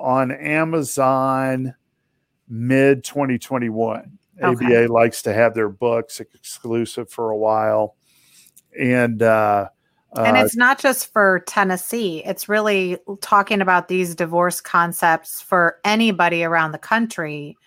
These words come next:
Speaker 2: And then you
Speaker 1: Right.
Speaker 2: need to, you, you need to make sure you know your own state, right? But
Speaker 1: Well,
Speaker 2: these
Speaker 1: and
Speaker 2: are universal.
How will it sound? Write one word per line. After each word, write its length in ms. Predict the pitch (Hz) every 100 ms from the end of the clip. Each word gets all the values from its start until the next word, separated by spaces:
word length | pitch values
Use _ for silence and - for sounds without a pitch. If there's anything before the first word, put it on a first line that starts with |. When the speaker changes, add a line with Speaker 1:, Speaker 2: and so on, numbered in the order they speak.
| _ _ _
Speaker 2:
And 140 | 190 196
then 60 | 208 -
you 60 |
Speaker 1:
Right. 60 | 196
Speaker 2:
need 180 | 190 190
to, 160 | 180 - -
you, 260 | 196 202 -
you 140 | 240 240
need 140 | 220
to 60 | 208
make 200 | 202 -
sure 180 | 214
you 640 | 196 180 214 233 214 190 - _ _ _ _ 190
know 300 | 196 190 185
your 220 | 180 180
own 180 | 175 165
state, 760 | - - 262 175 165 180 - _ _ _ _ 185
right? 500 | 185 175 185 202 _ _ _ -
But 280 | 190 185 220
Speaker 1:
Well, 80 | 220 180
Speaker 2:
these 280 | 240 247
Speaker 1:
and 80 | 196
Speaker 2:
are 340 | 185 175 170 _ _ -
universal. 880 | 208 208 180 214 220 175 151 107